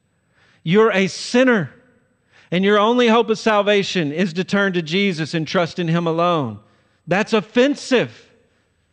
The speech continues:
That's true, though. It, it's not that we don't speak truth. Hell is real. The consequences of hell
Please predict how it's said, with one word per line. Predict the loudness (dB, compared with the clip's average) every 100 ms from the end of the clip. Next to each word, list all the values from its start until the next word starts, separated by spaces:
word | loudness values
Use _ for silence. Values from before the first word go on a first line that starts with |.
| _ -4
That's | -4 -4
true, | -6 0 2 2
though. | 2 2 2 0 -6 _ _ _ _ _ _ _ -6
It, | -2 -2
it's | -2 0
not | 0 2
that | 0
we | 2
don't | 2 0 -4
speak | -12 -12 -2 0 0 -2
truth. | -2 0 0 -2 -10 _ _ _ _ _ _ _ _
Hell | -4 2 4 4 2
is | 2
real. | 2 6 6 4 -2 -12 _ _ _ _ _ _ -4
The | -4
consequences | -2 0 2 2 -2 0 0 0 -2 0
of | 0
hell | 2 2 4 2